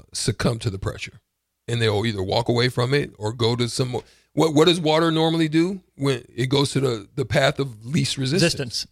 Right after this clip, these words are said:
Speaker 2: Mm-hmm.
Speaker 1: That's, if you wanna be
Speaker 2: Mm-hmm.
Speaker 1: pliable as water, then, you know, I want, I want ro-, I want, I want rock solid cement and concrete. I want something that water, you know, just
Speaker 2: Mm-hmm.
Speaker 1: doesn't have a,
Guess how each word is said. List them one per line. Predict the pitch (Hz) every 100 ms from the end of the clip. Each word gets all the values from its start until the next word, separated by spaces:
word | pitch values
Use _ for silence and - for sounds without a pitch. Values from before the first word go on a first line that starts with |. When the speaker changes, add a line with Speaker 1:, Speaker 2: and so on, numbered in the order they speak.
| -
Speaker 2:
Mm-hmm. | 135 220 - _ _ _ -
Speaker 1:
That's, | 139 135 - -
if | 120 - - 127 143 147
you | 170
wanna | 175 170
be | 170
Speaker 2:
Mm-hmm. | -
Speaker 1:
pliable | 151 156 156 156
as | 147
water, | 143 156 131 123
then, | 123 120 120 110 - _ _ - -
you | - 139
know, | 110
I | - 147
want, | 202 147 -
I | 170
want | 175 120 101
ro-, | 127
I | 127 170
want, | 175 117 - -
I | 156
want | 165 110 - _ _
rock | 117 143 -
solid | - 135 131 120
cement | - 110 104 113 127 107 - - _ _ _
and | - 87
concrete. | - 139 135 -
I | -
want | 160 160
something | 120 - 156 151 131 120
that | 107 110
water, | 123 135 123 110 104 _ _ _
you | - 139
know, | 120 127
just | 147 139 131 131 -
Speaker 2:
Mm-hmm. | _ _ -
Speaker 1:
doesn't | 139 131
have | 147 123
a, | 110